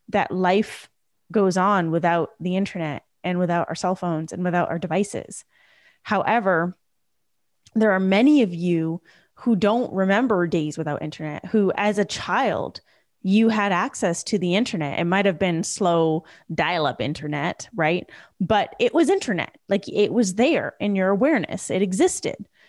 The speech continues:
Um, you didn't have to use dictionaries and book encyclopedias to do your actual reports for school. Um, you didn't have to use a typewriter <laughs> to write up your reports for school like I did.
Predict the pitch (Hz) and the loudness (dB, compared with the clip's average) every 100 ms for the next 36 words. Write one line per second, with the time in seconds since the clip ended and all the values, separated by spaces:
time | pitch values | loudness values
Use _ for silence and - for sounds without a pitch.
0 | _ _ _ - 170 180 214 240 233 247 | _ _ _ -6 -2 2 4 4 2 0
1 | - 254 269 220 262 - 262 214 185 170 | 0 2 4 2 0 0 2 2 2 2
2 | - 190 190 185 - _ _ 190 143 262 | 0 0 0 -2 -4 _ _ -4 0 2
3 | 294 - - - 240 226 254 254 285 247 | 0 -6 -12 0 2 4 2 2 2 0
4 | - 285 294 247 175 196 - 269 202 247 | 2 4 6 4 4 0 0 0 0 0
5 | 262 269 262 220 - - 202 247 - 277 | 2 4 4 2 -2 -6 -4 -4 -4 0
6 | 269 254 240 208 220 - 302 269 - 269 | 4 4 2 2 -2 2 2 2 0 -2
7 | 254 - 330 262 151 - - - - - | -2 2 2 4 0 -4 -14 -20 -20 -20
8 | _ 214 202 175 143 220 247 269 262 262 | _ 0 2 0 0 2 4 4 2 2
9 | 269 262 262 - 285 - 220 185 175 - | 4 4 0 0 0 2 2 2 2 0
10 | 226 - 285 262 247 233 - 269 - 233 | 0 2 2 4 2 0 -2 0 2 2
11 | 247 - 302 - - - 269 - - 302 | 2 2 0 -2 -4 -2 -2 -2 2 4
12 | 214 - 277 - 226 262 190 147 | 4 2 -2 -2 0 2 2 -2